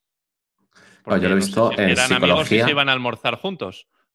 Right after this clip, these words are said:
Speaker 2: pero,
Speaker 1: En
Speaker 2: pero
Speaker 1: psicología
Speaker 2: ocurría.
Speaker 1: ocurre mucho, ¿no? Y en gestorías también es una locura. En gestorías en Madrid y en Barcelona y tal,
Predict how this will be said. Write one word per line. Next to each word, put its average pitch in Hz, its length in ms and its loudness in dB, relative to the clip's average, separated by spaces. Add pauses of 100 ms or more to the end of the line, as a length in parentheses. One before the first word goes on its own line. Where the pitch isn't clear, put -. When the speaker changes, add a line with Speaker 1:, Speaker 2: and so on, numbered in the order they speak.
Speaker 2:
pero, 113 240 -4
Speaker 1:
En 110 120 -10
Speaker 2:
pero 95 100 -4
Speaker 1:
psicología 95 520 0
Speaker 2:
ocurría. 98 80 0
Speaker 1:
ocurre 98 240 0
mucho, 110 320 -2
¿no? - 340 -10 (140)
Y 95 220 0
en 80 640 -2
gestorías 85 680 -4
también 85 480 -4 (220)
es 82 140 -10
una 80 100 -2
locura. 78 340 -4
En 71 60 -10
gestorías 80 440 -8
en 85 80 -2
Madrid 90 520 -2
y - 20 -4
en 80 100 -6
Barcelona 85 580 -4
y 90 60 -6
tal, 110 300 0